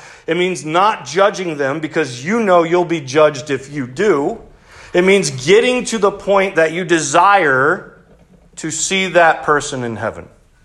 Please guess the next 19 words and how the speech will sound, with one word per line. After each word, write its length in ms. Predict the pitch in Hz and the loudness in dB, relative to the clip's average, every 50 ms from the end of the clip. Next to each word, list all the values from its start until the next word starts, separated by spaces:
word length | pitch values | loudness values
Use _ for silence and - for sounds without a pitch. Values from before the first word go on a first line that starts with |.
| _ _ _ _ _ _ _ _ _ _ _ _ _ _ _ _ _ _ _ _ _ _ _ _ _ _ _ _ _ | _ _ _ _ _ _ _ _ _ _ _ _ _ _ _ _ _ _ _ _ _ _ _ _ _ _ _ _ _
to 160 | - 165 165 147 | 0 0 2 4
hope 340 | 151 175 190 190 - - | 4 2 2 2 0 -4
for 80 | - 165 | -4 0
them 300 | 156 160 160 156 160 156 | 2 2 2 2 0 -2
the 80 | 135 123 | -4 -6
greatest 520 | - 127 139 147 147 147 143 139 - - | -2 0 0 0 0 0 -2 -4 -6 -4
thing 200 | 143 135 131 127 | -4 -4 -2 0
that 160 | 123 120 120 | -2 -2 -2
could 160 | - 127 117 | -4 -2 0
ever 240 | 117 120 113 113 107 | 0 2 2 0 0
happen 340 | 113 113 104 - - 95 92 | 0 0 -2 -2 -4 -10 -12
to 160 | - - 101 | -12 -14 -14
them. 220 | 92 92 - - - - _ _ _ _ _ _ _ _ _ _ _ _ _ _ _ _ _ _ _ _ _ _ _ _ _ _ _ _ _ _ _ _ _ _ _ _ _ _ _ _ _ _ _ _ _ _ _ _ _ _ _ _ _ _ _ _ _ _ _ _ - | -14 -16 -18 -18 -20 -20 _ _ _ _ _ _ _ _ _ _ _ _ _ _ _ _ _ _ _ _ _ _ _ _ _ _ _ _ _ _ _ _ _ _ _ _ _ _ _ _ _ _ _ _ _ _ _ _ _ _ _ _ _ _ _ _ _ _ _ _ 2
That's 540 | 147 175 160 - - - - - - - | 4 4 4 2 0 -6 -8 -8 -8 -8
redemptive 760 | - 117 131 123 - 123 143 156 160 156 160 - 143 139 127 113 | -8 -8 -8 -8 -4 -2 0 0 0 -2 -4 -6 -6 -4 -4 -4
social 420 | - - 151 139 131 - 135 123 | -2 -2 -2 -2 -2 -4 -8 -10
justice, 460 | 117 110 131 131 123 - 127 110 - | -4 -2 0 0 0 -2 -6 -10 -10
Jesus 500 | - 113 143 156 135 - - - - - | -8 -6 -4 -4 -4 -6 -8 -10 -6 -4
love. 480 | 113 98 87 78 - - - - _ | -4 -4 -4 -6 -10 -18 -20 -20 _